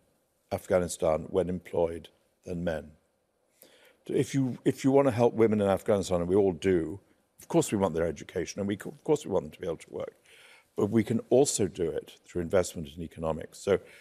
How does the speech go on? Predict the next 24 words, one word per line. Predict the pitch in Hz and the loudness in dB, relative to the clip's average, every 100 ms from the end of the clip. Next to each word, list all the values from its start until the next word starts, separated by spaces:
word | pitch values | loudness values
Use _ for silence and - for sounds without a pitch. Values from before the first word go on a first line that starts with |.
| _ _ - | _ _ 2
I | 123 | 2
want | 139 117 101 | 4 4 4
my | 95 113 | 2 2
community | 123 95 90 87 - 85 78 - _ _ _ _ _ _ _ _ - | 0 -2 0 -2 -4 -10 -12 -14 _ _ _ _ _ _ _ _ -8
to | 98 | -4
be | 92 | -2
focused | - 123 - 101 - - | 2 0 2 -6 -6 0
on | 95 82 - - | 2 2 -4 -8
a | 80 | -10
partnership | - - 135 120 - 120 - | -4 0 0 0 -2 -2 0
with | 92 | 0
local | 90 92 - | 2 2 0
communities | - 95 95 - 87 - | -8 -4 -6 -6 -14 -2
first, | 117 147 175 - - _ _ _ _ _ _ _ _ - | 0 2 -2 -10 -20 _ _ _ _ _ _ _ _ -4
and | 98 92 | 0 4
then | 107 113 | 4 4
a | |
partnership | 113 104 92 85 - - 95 - _ _ _ - | 0 0 0 0 -6 -4 -4 -6 _ _ _ -8
with | 92 | -2
the | 92 90 | 2 2
others, | 87 78 67 - - _ _ _ _ _ - | 2 -2 -6 -12 -20 _ _ _ _ _ -6
with | 90 | -2
the | 95 | -2
economists, | - - 98 90 80 - - - | -2 -6 -4 -4 -8 -12 -16 -16